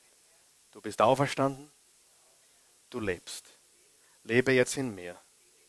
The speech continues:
Schenke mir dein Leben. Ich gebe dir meins. In Jesu Namen. Und ich deklariere, ich habe Frieden mit Gott. Und ich wurde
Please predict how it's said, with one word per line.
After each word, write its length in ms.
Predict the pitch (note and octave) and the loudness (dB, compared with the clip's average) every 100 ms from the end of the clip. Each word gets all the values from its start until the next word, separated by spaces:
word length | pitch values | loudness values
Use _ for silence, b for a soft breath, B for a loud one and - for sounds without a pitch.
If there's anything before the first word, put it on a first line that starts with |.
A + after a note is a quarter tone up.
| _ _ _ _ _ _ _ _ _ _ _ _ | _ _ _ _ _ _ _ _ _ _ _ _
Schenke 400 | - C3 B2+ A#2 | 0 4 4 2
mir 100 | G#2+ | -4
dein 200 | G2+ F#2+ | -4 -6
Leben. 280 | F2+ F#2 F#2+ _ _ _ _ _ _ _ _ _ _ _ _ _ | -10 -18 -20 _ _ _ _ _ _ _ _ _ _ _ _ _
Ich 220 | - B2 | -20 -18
gebe 240 | - G#2+ A2 | -10 -4 -2
dir 160 | B2 | -2
meins. 460 | A2+ E2 - - - _ _ _ _ _ _ _ _ _ _ - - | -2 -4 -10 -20 -20 _ _ _ _ _ _ _ _ _ _ -20 -20
In 180 | G#2 F#2+ | -20 -18
Jesu 320 | F#2+ G#2 A#2+ | -12 -10 -10
Namen. 320 | A2+ F#2+ - - _ _ _ _ _ _ _ b b b | -10 -12 -16 -20 _ _ _ _ _ _ _ b b b
Und 180 | - A#2 | -16 -6
ich 140 | B2 - | -6 8
deklariere, 720 | C3 B2+ C#3 D3 D3+ E3 F#3+ - _ _ _ _ _ _ _ _ b b b b b b _ _ _ _ _ _ _ _ _ _ - | 10 12 10 10 8 8 4 -4 _ _ _ _ _ _ _ _ b b b b b b _ _ _ _ _ _ _ _ _ _ -20
ich 160 | G#2 | -2
habe 200 | G#2 G2+ | 0 0
Frieden 360 | - A#2 A#2 B2+ | -2 -2 -2 -2
mit 160 | C3 | -8
Gott. 340 | - F2 - - b b b b b _ _ _ _ b b b b b b - | -6 -8 -10 -20 b b b b b _ _ _ _ b b b b b b -20
Und 160 | G#2 | -20
ich 180 | F#2+ - | -20 -4
wurde 340 | A2+ A2+ F2+ | 4 4 4